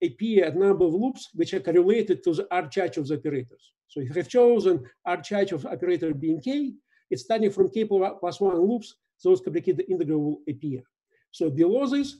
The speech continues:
let's say up to K loops, we will dealing only with the simple ladder integrals. In general, they are multilinear combinations. Now, if you examine carefully explicit expression for this correlation function, which now involves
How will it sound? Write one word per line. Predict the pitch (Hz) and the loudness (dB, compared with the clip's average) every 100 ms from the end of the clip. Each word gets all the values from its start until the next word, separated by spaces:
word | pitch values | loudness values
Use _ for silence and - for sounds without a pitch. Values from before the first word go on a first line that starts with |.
| _ | _
let's | 180 170 | -12 -8
say | |
up | - 185 190 | -4 -4 -2
to | |
K | 185 190 | 4 4
loops, | 170 135 - | 4 0 -4
we | 151 | -2
will | 170 160 | -2 0
dealing | 220 202 214 | 4 4 4
only | 240 233 | 2 2
with | 208 190 160 | 2 0 -2
the | |
simple | 143 226 208 202 170 | -4 -2 2 4 4
ladder | 185 160 | 0 0
integrals. | 175 160 131 127 - - - | -2 -4 -8 -12 -14 -18 -10
In | 151 147 | -6 4
general, | 196 185 151 | 6 6 2
they | 147 | -2
are | 165 120 _ - | -4 -6 _ -4
multilinear | 180 180 175 180 165 151 | -2 2 2 2 0 -2
combinations. | 151 147 151 131 120 - - _ _ _ _ _ _ _ _ _ | -6 -4 -4 -4 -8 -20 -20 _ _ _ _ _ _ _ _ _
Now, | - 277 285 | -8 -4 0
if | 240 220 | 0 2
you | |
examine | 226 269 254 226 | 0 2 4 4
carefully | 208 240 202 202 190 180 | 4 0 2 4 6 6
explicit | - 226 208 | 4 -4 -2
expression | 185 - 202 208 180 135 - _ | -4 -4 -2 -2 -2 -6 -10 _
for | - 165 | -8 -6
this | 175 | -4
correlation | 180 180 185 175 160 | 0 2 2 0 -4
function, | 185 175 139 139 - - | -2 -2 -4 -8 -10 -14
which | 160 - | -12 -4
now | 175 170 | -2 0
involves | 160 175 165 | 2 0 0